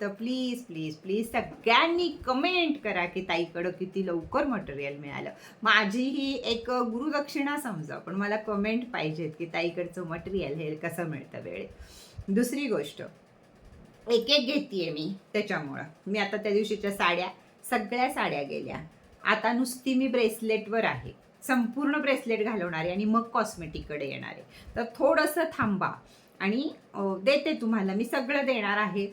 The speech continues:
सगळं तुम्हाला व्यवस्थित मिळणार आहे. कॉस्मेटिक थोडासा उशीर होईल, कॉस्मेटिक आहे सगळं, पण भरणारी मी एकटी आहे, त्याच्यामुळं थोडंसं मला सहाय्य करा, मिळेल सगळ्यांना. दुसरी गोष्ट,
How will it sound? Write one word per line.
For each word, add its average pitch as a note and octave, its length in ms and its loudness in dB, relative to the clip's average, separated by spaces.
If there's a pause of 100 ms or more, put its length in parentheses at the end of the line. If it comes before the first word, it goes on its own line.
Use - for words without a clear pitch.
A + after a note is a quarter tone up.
सगळं G#3 400 2
तुम्हाला A#3 260 0
व्यवस्थित F#3 400 0 (100)
मिळणार D#3+ 320 0
आहे. F3 140 -2
कॉस्मेटिक F3+ 640 -2
थोडासा C#4+ 340 4
उशीर B3 340 -4
होईल, E3+ 220 -2 (520)
कॉस्मेटिक B3+ 600 0
आहे A#3 320 2
सगळं, D#3 340 -4
पण F3 220 -6
भरणारी G3 460 2
मी A3+ 260 -2 (160)
एकटी G#3 420 -2
आहे, C#3+ 260 -4
त्याच्यामुळं C#4 800 2
थोडंसं B3 420 0
मला F#3 280 2 (460)
सहाय्य C#4 360 4
करा, - 260 -6
मिळेल G3+ 360 2
सगळ्यांना. C3 460 -8 (1000)
दुसरी A3 380 0
गोष्ट, D#3 360 -4